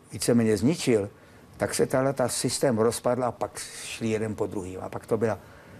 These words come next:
jedna va-, pak, eh, v podstatě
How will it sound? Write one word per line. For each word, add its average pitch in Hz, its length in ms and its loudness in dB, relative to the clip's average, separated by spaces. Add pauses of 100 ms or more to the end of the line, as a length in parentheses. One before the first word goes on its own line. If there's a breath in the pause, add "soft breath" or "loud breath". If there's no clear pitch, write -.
(180 loud breath)
jedna 123 340 4
va-, - 180 0
pak, 117 260 0
eh, - 40 2 (760)
v 120 160 -16
podstatě 123 520 0